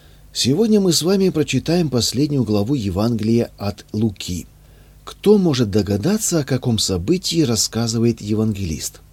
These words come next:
Дети напряженно переглянулись. «Наверное, мама ничего ему не сказала», решила Маша. «Вот и хорошо». «Думаю о воскресении Иисуса Христа»,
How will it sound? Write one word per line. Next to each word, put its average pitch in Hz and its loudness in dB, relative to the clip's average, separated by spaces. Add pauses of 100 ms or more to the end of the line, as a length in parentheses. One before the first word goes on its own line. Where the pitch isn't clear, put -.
(640)
Дети 131 -2
напряженно 113 0
переглянулись. 104 -2 (680)
«Наверное, 175 4
мама 143 2
ничего 127 0
ему 113 0
не 113 0
сказала», 87 -4
решила 87 -6
Маша. 82 -6 (200)
«Вот - -8
и 78 -4
хорошо». 76 -10 (1500)
«Думаю 175 2
о 131 2
воскресении 139 0 (100)
Иисуса 127 -2
Христа», 110 -6